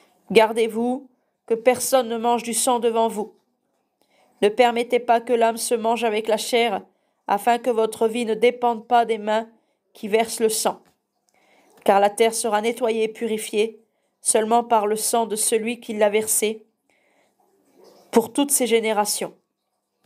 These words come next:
Écoutez, mes enfants, maintenant agissez en connaissance du jugement,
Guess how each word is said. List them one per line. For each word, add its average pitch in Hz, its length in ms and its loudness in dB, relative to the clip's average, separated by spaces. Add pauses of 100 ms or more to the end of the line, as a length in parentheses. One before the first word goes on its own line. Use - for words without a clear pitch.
(1300)
Écoutez, 233 420 2
mes 226 220 0
enfants, 226 340 0
maintenant 226 420 0
agissez 220 400 0
en 220 80 0
connaissance 226 580 -2
du 220 120 -6
jugement, 214 540 -4